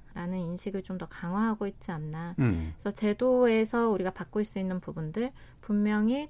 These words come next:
Speaker 1: 동물과, 살아있는 동물과 그냥 물건은 다르다라는
Speaker 2: 예.
Speaker 1: 부분을 좀 더 명확히 할 필요가 있지 않나.
Speaker 2: 음. 방금 지적해 주신 바대로 이제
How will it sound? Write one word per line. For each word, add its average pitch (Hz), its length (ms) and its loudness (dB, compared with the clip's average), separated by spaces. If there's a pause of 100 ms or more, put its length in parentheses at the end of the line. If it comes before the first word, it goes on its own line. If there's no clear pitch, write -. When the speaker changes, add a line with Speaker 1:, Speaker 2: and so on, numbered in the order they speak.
Speaker 1:
동물과, 214 800 2 (160)
살아있는 277 420 0
동물과 214 560 -2 (140)
그냥 202 340 2
물건은 170 480 -4
다르다라는 160 560 -4 (220)
Speaker 2:
예. 95 180 4 (320)
Speaker 1:
부분을 196 400 -2
좀 202 200 -6
더 196 80 -4
명확히 165 420 -6
할 196 120 -10
필요가 208 380 -8
있지 - 240 -14
않나. 90 400 2 (240)
Speaker 2:
음. 175 80 0
방금 151 220 6
지적해 - 320 4
주신 143 280 4
바대로 123 280 8
이제 104 260 4